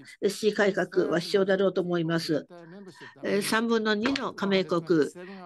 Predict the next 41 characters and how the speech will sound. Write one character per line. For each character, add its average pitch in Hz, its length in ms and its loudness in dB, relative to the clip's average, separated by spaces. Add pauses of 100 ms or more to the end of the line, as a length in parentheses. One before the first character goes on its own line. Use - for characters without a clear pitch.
百 220 300 -2
二 202 220 0
十 190 180 2
七、 165 380 -2
百 196 200 -2
九 247 200 2
十 208 140 2
三 208 220 0
の 175 260 -6
百 196 260 -2
二 202 120 4
十 190 160 2
七、 170 340 0 (360)
え 156 60 -2
ー、 180 40 0
三 202 220 0
分 196 140 0
の 185 100 -2
二 185 240 0
が 165 300 -2 (1040)
ド 214 100 4
ラ 220 80 4
フ 175 100 -4
ト 180 200 0
合 202 180 4
意 202 60 2
す 254 120 -4
れ 330 100 0
ば 311 280 0
い 196 100 2
る 185 120 2
わ 165 140 -2
け、 - 200 -12 (260)
い 208 100 2
い 196 40 8
わ 170 120 4
け 175 120 0
で 165 100 2
す 165 100 -2
か 156 100 -2
ら、 156 160 0